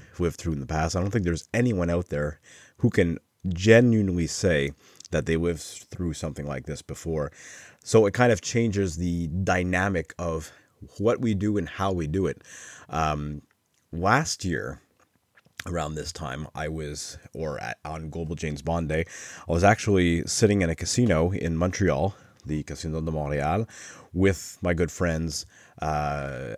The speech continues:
Matt and Edgar from the James Bond Complex,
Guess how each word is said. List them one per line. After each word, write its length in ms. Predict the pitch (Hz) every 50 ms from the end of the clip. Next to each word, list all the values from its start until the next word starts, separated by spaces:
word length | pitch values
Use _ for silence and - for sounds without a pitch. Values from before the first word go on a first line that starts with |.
| - -
Matt 380 | 60 76 82 78 90 95 - - -
and 120 | 76 73 -
Edgar 300 | 78 80 85 95 98 92
from 140 | 90 90
the 60 | 80 73
James 240 | 73 76 73 71
Bond 220 | - 73 69 67 67
Complex, 640 | - 98 101 107 98 98 104 98 98 - - -